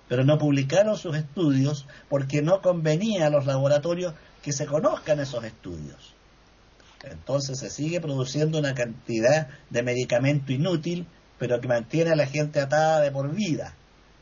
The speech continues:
No digo que la medicina no haya salvado vidas y que haya tenido progresos extraordinarios, pero también está esta cara oscura de la industria del medicamento y de la medicina.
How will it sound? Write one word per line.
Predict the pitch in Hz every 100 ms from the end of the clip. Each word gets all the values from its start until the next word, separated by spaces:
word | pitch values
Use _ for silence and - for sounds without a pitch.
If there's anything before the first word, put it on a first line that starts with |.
| - -
No | 120
digo | 143 185 190
que | 170
la | 151
medicina | 143 131 - 160 165
no | 156
haya | 143 135
salvado | 131 120 131 143 139 - -
vidas | 135 160 156 147
y | 131
que | 131
haya | 135 131
tenido | 131 143
progresos | 131 135 147 143
extraordinarios, | 131 135 127 143 196 160 95 85 - - -
pero | 117 117
también | 123 127 139 226 175 104 - -
está | 110 143
esta | 135 135
cara | 135 139 127
oscura | - - 165 107 80 - - - - - - - - _ - -
de | 113 113 107 - - - - - - _ -
la | 107
industria | 110 135 135 127
del | 120
medicamento | 117 110 110 110 135 135 135
y | 127
de | 113
la | 113
medicina. | 113 110 107 - 95 -